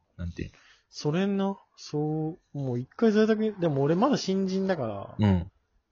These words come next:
Speaker 2: なんか一応来た方がいいらしい。
Speaker 1: あー。
Speaker 2: よくわかんないけど。
Speaker 1: やっぱリモートが進んでいったらさ、「あ、今日雨降ってるから、
Speaker 2: うん。
Speaker 1: 出たくないんです。出たくないから在宅にします」みたいなのができたらいいな。
Speaker 2: ね、全然、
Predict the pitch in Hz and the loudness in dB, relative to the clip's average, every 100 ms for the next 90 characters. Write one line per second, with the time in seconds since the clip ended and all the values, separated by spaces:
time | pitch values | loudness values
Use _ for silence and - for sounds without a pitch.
0 | _ - 123 117 - 135 - - 127 117 | _ -10 -6 -4 -2 -4 -4 -2 -2 -2
1 | 107 104 110 113 117 - - - - 87 | -6 -8 -8 -10 -12 -12 -14 -16 -8 -4
2 | 87 85 90 - - - - 123 120 117 | -2 -2 -4 -8 -16 -20 -18 -16 -12 -12
3 | 113 113 107 104 - - _ _ - - | -12 -16 -18 -20 -20 -20 _ _ -20 -20
4 | _ - - 95 127 214 208 101 90 90 | _ -2 2 6 8 8 8 6 6 4
5 | 117 123 117 - 87 82 98 85 92 - | 4 6 6 6 4 4 2 2 0 -10
6 | - 147 - 156 233 220 180 - 151 123 | 2 4 8 8 8 6 6 8 8 10
7 | 110 101 92 - - - - _ _ 110 | 8 8 6 0 -20 -20 -20 _ _ 6
8 | 110 175 170 180 160 - - 113 117 - | 10 10 10 10 8 4 -2 2 4 6
9 | - 147 147 123 104 95 92 117 139 151 | 6 6 8 8 8 8 8 8 8 6
10 | 151 156 156 156 - 107 95 87 85 85 | 4 6 8 8 6 4 4 4 2 10
11 | - - - 80 78 73 - _ _ _ | 12 12 10 6 4 -4 -8 _ _ _
12 | _ - 147 156 123 139 208 220 226 226 | _ -4 -2 0 -2 -4 -2 -2 -2 -2